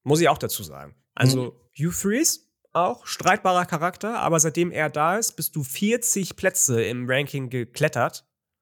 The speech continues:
Speaker 1: und hast eben so Jungs geflippt wie Kendrick Falk oder Kayin Lee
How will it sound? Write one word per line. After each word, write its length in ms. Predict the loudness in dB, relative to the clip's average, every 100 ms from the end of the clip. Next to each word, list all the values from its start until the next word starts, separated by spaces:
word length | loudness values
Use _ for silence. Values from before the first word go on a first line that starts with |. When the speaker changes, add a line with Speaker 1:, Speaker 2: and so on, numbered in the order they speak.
| _ _ _ _ _ _ 0
Speaker 1:
und 140 | 2
hast 180 | 2 0
eben 280 | -2 -4 -4
so 200 | -6 -4
Jungs 380 | -2 -2 -2 -2
geflippt 440 | -2 -2 -2 -4
wie 120 | -10
Kendrick 460 | 0 2 2 0 -6
Falk 360 | 2 2 2 -2
oder 200 | -4 -2
Kayin 380 | -2 0 -2
Lee 280 | -2 -4 -6